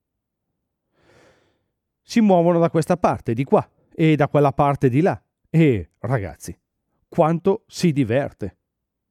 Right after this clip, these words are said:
Si occuperà dell'intero corpo e sentirà dei vaghi dolori qui e vaghi dolori là, dolori acuti qui, tutti allo stesso tempo.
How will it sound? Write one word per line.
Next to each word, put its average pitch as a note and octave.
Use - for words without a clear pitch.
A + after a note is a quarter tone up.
Si -
occuperà D#3+
dell'intero C#3
corpo C3+
e D3+
sentirà C#3
dei B2
vaghi B2+
dolori A2+
qui A#2+
e G2+
vaghi G#2+
dolori G2+
là, A#2+
dolori G2
acuti G2+
qui, C#3
tutti B3
allo B3
stesso G3+
tempo. G#2